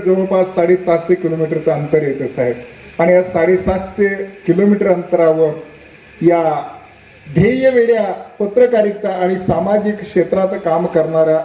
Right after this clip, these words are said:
अवलिया संजीव भांबोरे यांची भेट झाली आणि बोलणं झालं की, "बा, तुमचं वृत्तपत्र छान वाटतंय, अ,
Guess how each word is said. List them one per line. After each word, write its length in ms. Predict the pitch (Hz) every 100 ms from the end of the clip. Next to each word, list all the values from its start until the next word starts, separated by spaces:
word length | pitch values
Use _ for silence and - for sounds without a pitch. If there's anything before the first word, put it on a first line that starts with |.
| -
अवलिया 540 | 151 165 180 175 151 135 - - - - - - - - -
संजीव 360 | 180 185 254
भांबोरे 760 | 262 208 202 208 185 160 - - - 160
यांची 360 | 151 151 165
भेट 300 | 156 147 185
झाली 500 | 196 160 151 143 143 147 - - - - -
आणि 180 | 185 247
बोलणं 500 | 254 226 233 262 277
झालं 300 | 247 240 240
की, 180 | 240 233
"बा, 360 | 240 233 233 - - -
तुमचं 280 | 208 208 233
वृत्तपत्र 640 | 214 214 226 214 208 214 208 -
छान 180 | 180 190
वाटतंय, 420 | 190 175 - 180 175 - - - - - - - - - -
अ, 280 | 202 185